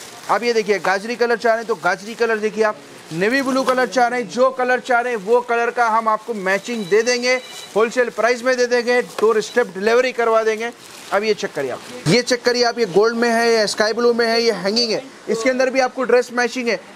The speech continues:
मतलब variation के साथ। एक बीस पच्चीस सैंपल्स इधर रखा हूँ मैं, इससे ज़्यादा और भी varieties मेरे पास है। तो आपको क्या करना है, सिर्फ WhatsApp पे message करना है Online के साथ। इसके साथ पूरे हज़ारों patterns के फोटोज़, पीडीएफ़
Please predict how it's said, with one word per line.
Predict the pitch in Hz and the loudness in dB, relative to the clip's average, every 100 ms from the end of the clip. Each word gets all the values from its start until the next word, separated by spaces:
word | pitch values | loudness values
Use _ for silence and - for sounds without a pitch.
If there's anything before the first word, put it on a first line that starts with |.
| 175 | -2
मतलब | 214 254 226 | 0 0 0
variation | 240 254 240 269 | 0 0 -2 -4
के | 240 247 | -2 -2
साथ। | 247 247 - - | 0 0 -4 -4
एक | 220 - | -4 -4
बीस | 190 240 | -6 -6
पच्चीस | 226 233 254 233 | -2 -2 -2 -2
सैंपल्स | 226 220 240 240 | -2 0 -4 -2
इधर | 226 214 | 0 0
रखा | 208 233 | 0 0
हूँ | 233 | 0
मैं, | 240 247 - - - | -2 -4 -6 -20 -10
इससे | 214 247 | -2 0
ज़्यादा | 220 240 262 | 2 0 2
और | - 233 247 | 2 2 2
भी | 262 | 0
varieties | 247 240 240 233 | 2 0 -2 -4
मेरे | 233 240 | 0 0
पास | 240 226 | 0 0
है। | 233 247 | 0 -2
तो | 311 - - 190 | -4 -18 -4 0
आपको | 220 240 | 0 -2
क्या | 226 226 226 | -4 -2 0
करना | 240 233 | -2 -2
है, | 240 | -4
सिर्फ | 214 233 233 196 | -2 -2 -2 2
WhatsApp | 208 220 233 | 2 2 -2
पे | 240 | 0
message | 214 196 240 226 | 0 0 -2 0
करना | 240 220 | -2 0
है | 226 226 - - | -2 -2 -14 -8
Online | - 196 226 233 | 0 2 2 -2
के | 214 233 | 0 -2
साथ। | 233 233 | 0 -2
इसके | 233 - | -4 -8
साथ | 196 214 | 0 0
पूरे | 214 226 | 0 -2
हज़ारों | 202 165 202 226 | -2 2 0 0
patterns | 208 208 220 196 | 0 -2 -2 -4
के | |
फोटोज़, | 202 202 196 233 - | -2 -2 0 -2 0
पीडीएफ़ | 202 226 247 | 0 2 0